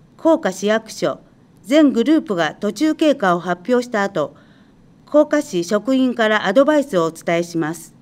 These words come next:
三回目、十一月十九日土曜日、午後一時。コンテスト当日、会場、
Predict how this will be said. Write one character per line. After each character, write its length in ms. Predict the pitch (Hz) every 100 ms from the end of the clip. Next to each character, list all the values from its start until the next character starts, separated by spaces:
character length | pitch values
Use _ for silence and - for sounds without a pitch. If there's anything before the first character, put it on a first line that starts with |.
| _ _ _ _ _ _
三 280 | 233 254
回 220 | 262 240 220
目、 280 | 202 - - _ _ -
十 200 | 202 302
一 180 | 339 330
月 260 | 311 311
十 180 | 277 311
九 120 | - 202
日 280 | 170 160
土 140 | 170 202
曜 240 | 240 180
日、 180 | 139 - - - _ _ -
午 160 | 269
後 220 | 240 175 -
一 280 | 180 262 254
時。 220 | 165 - - _ _ - _ _ _ _ _ _ _ _ _
コ 160 | 302 330
ン 60 |
テ 140 | - 214
ス 140 | -
ト 140 | 165
当 200 | 170 196
日、 400 | 190 175 170 160 - _ _ _ _ _ _ _
会 280 | - 262 277
場、 340 | 262 240 214